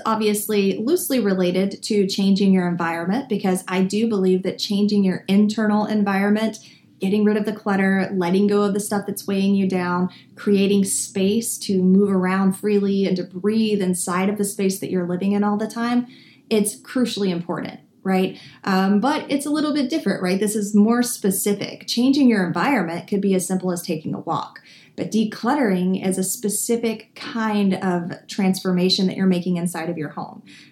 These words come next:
Now, of course, I have tons of videos and tons of blog posts up about this. I'll put a link to the playlist here at the end of the video. And if you want to know my formula for creating holistic, clutter-free spaces,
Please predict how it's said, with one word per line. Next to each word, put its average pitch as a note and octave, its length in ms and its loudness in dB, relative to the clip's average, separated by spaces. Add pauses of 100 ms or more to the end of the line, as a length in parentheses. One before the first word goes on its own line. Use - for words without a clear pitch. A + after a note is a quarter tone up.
(100)
Now, F#3 160 0
of F#3 100 -2
course, F#3+ 220 -2
I G3 60 -2
have F#3 440 -2
tons D4+ 300 2
of A3 80 2
videos G#3 480 4
and G3 180 4
tons A3 300 4
of F#3+ 100 2
blog A3+ 400 2
posts G#3 300 0
up F#3+ 120 -4
about F#3 340 -2
this. F#3+ 440 0
I'll G3+ 220 0
put G#3+ 160 -4
a G3+ 60 -2
link G3 320 0
to G#3 160 -4
the F#3+ 100 -8
playlist F#3+ 560 -2
here F#3 320 0 (280)
at A#3 140 -2
the A#3 120 2
end G#3+ 120 4
of F#3+ 60 2
the G3+ 100 2
video. F3+ 500 2
And A3+ 100 2
if G#3+ 100 2
you G#3 100 4
want A#3 140 4
to B3+ 60 4
know A#3+ 340 4
my A3 340 4
formula G3+ 560 2
for G3+ 140 -2
creating F#3 540 0
holistic, G3+ 720 -2
clutter-free G3+ 600 -2
spaces, A#3+ 720 -2